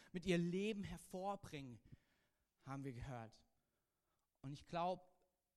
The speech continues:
besonders ist es, was wir zu anderen sagen. Und es fängt damit an, was wir über andere denken.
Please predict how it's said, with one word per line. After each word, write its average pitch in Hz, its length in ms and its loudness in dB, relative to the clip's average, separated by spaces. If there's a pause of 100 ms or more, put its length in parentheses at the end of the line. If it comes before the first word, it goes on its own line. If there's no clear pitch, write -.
(180)
besonders 160 580 -4
ist 151 140 -8
es, - 320 -10 (280)
was 139 140 -10
wir 143 100 -8
zu - 140 -10
anderen 135 340 -8
sagen. 131 460 -12 (540)
Und 123 80 -10
es 117 80 -10
fängt 151 220 -4
damit 135 580 -10
an, 135 360 -8 (180)
was 127 140 -14
wir 135 60 -10
über 120 140 -10
andere 120 320 -10
denken. 117 400 -14